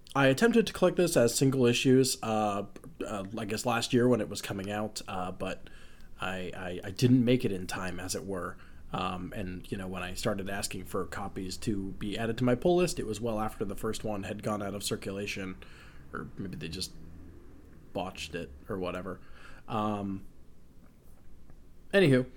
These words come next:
uh, but I, I finally got it as a, a complete signed trade, uh,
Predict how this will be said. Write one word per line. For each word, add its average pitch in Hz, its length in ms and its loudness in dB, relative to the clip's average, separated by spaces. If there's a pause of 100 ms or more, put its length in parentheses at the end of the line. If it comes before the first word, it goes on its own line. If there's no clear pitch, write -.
(280)
uh, 123 300 6
but 127 180 8
I, 123 240 8
I 117 140 0
finally 143 280 8
got 131 180 8
it 127 100 6
as 120 160 8
a, 120 280 6
a 120 100 2
complete 127 580 2
signed 127 520 4
trade, 170 400 4 (280)
uh, 123 460 4